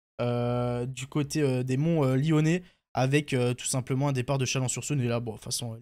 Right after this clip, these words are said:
l'image parle d'elle-même, hein, c'est un chantier naval le truc. Ça n'arrête pas, on a des gros gros pourcentages, euh, par moment. Le lendemain, arrivé à Sisteron avec un final qu'on connaît bien, c'est un final qu'on a déjà vu.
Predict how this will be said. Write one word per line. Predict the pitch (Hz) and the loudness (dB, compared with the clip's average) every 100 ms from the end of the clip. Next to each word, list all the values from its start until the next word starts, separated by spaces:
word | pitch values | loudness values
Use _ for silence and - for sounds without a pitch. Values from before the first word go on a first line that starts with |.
| 131 | -8
l'image | 127 131 | -4 -4
parle | - 123 | -2 -4
d'elle-même, | 123 123 139 | -2 -2 -2
hein, | 120 | -2
c'est | - | -4
un | 120 | -4
chantier | - 131 - | -4 -4 -2
naval | 131 123 131 | 0 2 2
le | 135 | 0
truc. | 127 - 127 - _ _ _ _ _ | 0 -4 -8 -12 _ _ _ _ _
Ça | - - 131 | -6 -2 2
n'arrête | 123 123 - | 2 0 0
pas, | |
on | 131 131 | 0 0
a | 123 | -2
des | 120 120 | -2 -4
gros | 120 - 147 | -2 -2 0
gros | 135 | 2
pourcentages, | 135 139 - 139 139 131 | 0 -2 -2 -2 0 0
euh, | 127 123 | 0 0
par | 131 131 | 0 2
moment. | 135 135 165 - _ _ _ _ | 4 2 2 -4 _ _ _ _
Le | - | 0
lendemain, | 143 156 160 170 165 | 4 4 4 4 4
arrivé | 131 131 143 139 | 0 0 0 2
à | |
Sisteron | 139 202 - 208 185 | 2 0 2 2 4
avec | 180 143 | 4 2
un | 139 | -2
final | - 147 | -2 -2
qu'on | 139 | -2
connaît | 135 131 127 | -4 -2 -2
bien, | 123 127 151 170 | 0 0 0 0
c'est | - 127 | -2 -4
un | 120 | -4
final | - 131 | -4 -6
qu'on | 123 123 | -4 -4
a | |
déjà | 123 139 | 0 0
vu. | 131 147 185 | 0 -2 -4